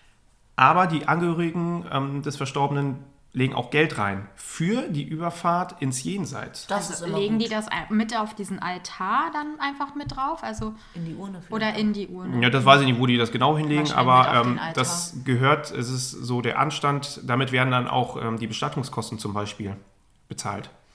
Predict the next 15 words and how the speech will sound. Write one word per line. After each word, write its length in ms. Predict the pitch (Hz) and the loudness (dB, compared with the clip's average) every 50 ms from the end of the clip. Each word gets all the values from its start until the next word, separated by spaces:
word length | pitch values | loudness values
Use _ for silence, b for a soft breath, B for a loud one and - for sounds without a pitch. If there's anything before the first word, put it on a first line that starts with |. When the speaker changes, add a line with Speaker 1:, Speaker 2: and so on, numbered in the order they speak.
| B B | B B
Speaker 3:
Also 200 | - 208 180 214 214 | -8 -6 -6 -6 -6
kommen 280 | - - 220 208 202 | -6 -6 -6 -4 -2
alle, 400 | - 170 180 202 240 262 254 247 | 0 2 2 2 0 -2 -4 -6
die 460 | 220 214 214 220 220 220 214 - - 185 | -6 -6 -6 -4 -4 -4 -6 -8 -8 -10
sich 200 | 185 196 196 - | -12 -12 -12 -8
verabschieden, 640 | - 190 - - - - - - - 233 220 214 208 | -6 -2 -2 0 -2 -2 -4 -8 -8 -6 -4 -4 -4
legen 220 | 202 202 202 202 | -4 -6 -8 -8
wahrscheinlich 600 | 190 196 190 - - 185 180 185 190 180 175 - | -10 -10 -10 -10 -10 -8 -8 -8 -8 -10 -12 -12
dann 340 | - 185 180 185 185 175 175 | -12 -12 -10 -10 -12 -10 -6
Speaker 1:
Legen 240 | 117 110 107 110 113 | -4 -4 -2 -2 -2
da 100 | 156 202 | -2 -2
Geld 180 | 190 117 - | -2 -4 -4
Speaker 3:
Geld 120 | 175 - - | -6 -8 -10
Speaker 1:
hin. 80 | 165 | -10
Speaker 3:
dahin. 320 | 165 170 170 170 170 170 | -12 -12 -14 -14 -14 -14